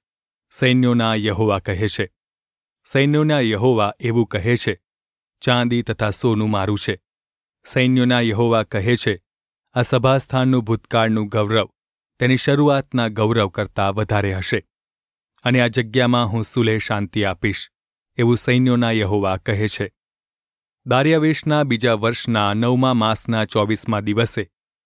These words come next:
હાગ્ગાય પ્રબોધક મારફતે યહોવાનું વચન આવ્યું કે, સૈન્યોના યહોવા કહે છે, "યાજકોને નિયમશાસ્ત્ર વિશે પૂછ.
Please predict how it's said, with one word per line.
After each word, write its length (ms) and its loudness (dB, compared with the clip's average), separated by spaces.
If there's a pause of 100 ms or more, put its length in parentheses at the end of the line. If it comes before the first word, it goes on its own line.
(140)
હાગ્ગાય 360 2
પ્રબોધક 520 0
મારફતે 540 -2
યહોવાનું 400 0
વચન 300 -2
આવ્યું 300 0
કે, 200 -2 (680)
સૈન્યોના 480 2
યહોવા 480 2
કહે 280 -2
છે, 280 -4 (600)
"યાજકોને 640 2
નિયમશાસ્ત્ર 800 0
વિશે 300 -2
પૂછ. 260 0